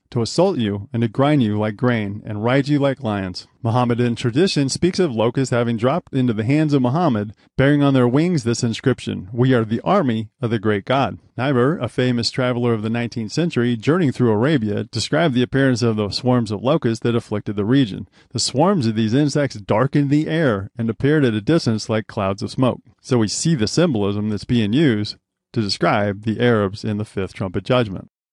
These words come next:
Nothing would better represent the numbers of the Saracenic hordes that came out of Arabia,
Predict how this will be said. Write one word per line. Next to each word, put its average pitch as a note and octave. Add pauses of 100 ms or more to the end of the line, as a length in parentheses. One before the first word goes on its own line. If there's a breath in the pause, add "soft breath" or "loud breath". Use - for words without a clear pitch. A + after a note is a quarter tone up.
(140)
Nothing C#3
would A#2
better B2+
represent A#2+
the B2
numbers A#2+
of G#2+
the G#2
Saracenic A2+
hordes D3
that A2+
came A#2
out G#2+
of G2
Arabia, G2+